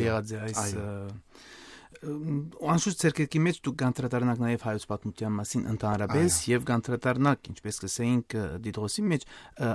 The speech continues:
Speaker 1: այս կաթողիկոսության, ը, ասենք, ը, պատմության մինչև հազար չորս հարյուր քառասուն մեկ։ Հազար չորս հարյուր քառասուն մեկին ինչ պատահեցավ։
Speaker 2: Հազար չորս հարյուր քառասուն մեկ, մենք շատ լավ գիտենք, որ, ը, հոն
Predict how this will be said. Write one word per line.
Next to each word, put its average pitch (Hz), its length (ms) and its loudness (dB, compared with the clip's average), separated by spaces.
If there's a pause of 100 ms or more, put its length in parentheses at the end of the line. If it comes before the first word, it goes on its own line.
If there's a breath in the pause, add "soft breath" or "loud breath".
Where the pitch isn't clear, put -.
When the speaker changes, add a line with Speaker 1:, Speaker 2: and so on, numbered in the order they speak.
(160)
Speaker 1:
այս 143 160 2 (100)
կաթողիկոսության, 127 880 0
ը, 123 180 4 (380)
ասենք, 110 400 -4
ը, 107 100 0 (420 loud breath)
պատմության 160 600 4
մինչև 151 300 2
հազար 131 340 0
չորս 139 220 2
հարյուր 113 180 -2
քառասուն 110 380 -2
մեկ։ - 160 -4
Հազար 147 180 2
չորս 156 180 -2
հարյուր 151 200 2
քառասուն 147 320 2
մեկին 165 200 2 (140)
ինչ - 60 0 (100)
պատահեցավ։ 90 600 -4 (340 loud breath)
Speaker 2:
Հազար 147 300 4
չորս 202 280 2
հարյուր 156 220 4
քառասուն 131 400 4
մեկ, 135 200 6
մենք 117 140 -2
շատ 135 220 2
լավ - 180 -4
գիտենք, 104 360 -4
որ, 95 280 -8
ը, 82 120 -10 (300)
հոն 110 280 0